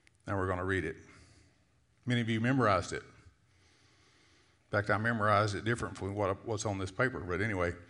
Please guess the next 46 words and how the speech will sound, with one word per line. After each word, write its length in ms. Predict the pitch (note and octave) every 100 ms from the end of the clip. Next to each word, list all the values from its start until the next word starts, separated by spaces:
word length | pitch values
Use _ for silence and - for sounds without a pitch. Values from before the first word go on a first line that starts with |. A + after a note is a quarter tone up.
| - - - G#2
I'm 60 |
gonna 80 | G2
read 180 | G#2+ G#2
it. 240 | E2 -
"For 100 | -
this 380 | G#2 B2 - - - - - - _ - - _ _
is 120 | F2+ G2+
how 160 | F#2
God, 200 | F#2 G2+
how 80 | -
much 240 | G#2 G2 -
God 180 | G2
loves 280 | G2 G2+ G2
us. 240 | F#2 - - - _ -
He 100 | G#2
gave 200 | G#2+ G2+
his 140 | F#2+
one 220 | A2 B2
only 180 | A#2+ A#2+
Son 340 | - G#2 G2
so 140 | F#2+ G2+
that 100 | F2
everyone 280 | A2+ A#2+ A2
who 120 | A2
believes 380 | G#2 G#2+ G#2+ G2+
in 60 |
him 200 | G2 G2
will 80 | F#2
not 220 | G2+ -
perish 300 | A2+ G#2 G2
but 80 | F#2+
have 160 | F#2+ F#2
eternal 300 | - G2+ G2+
life." 340 | F#2+ E2+ - - _ - - - - _ _ _ _ _ _ _ _ _ _
How 120 | -
many 160 | C3+ D3+
of 80 | B2+
you 100 | A#2
knew 180 | A#2+ A2+
that 160 | -
Jesus 420 | G#2+ A#2 A#2 G#2+
actually 320 | G#2+ G2+ - G#2
said 260 | G#2+ G2+
this 180 | G2 F#2
about 200 | - G2
himself? 560 | E2 - G#2+ - -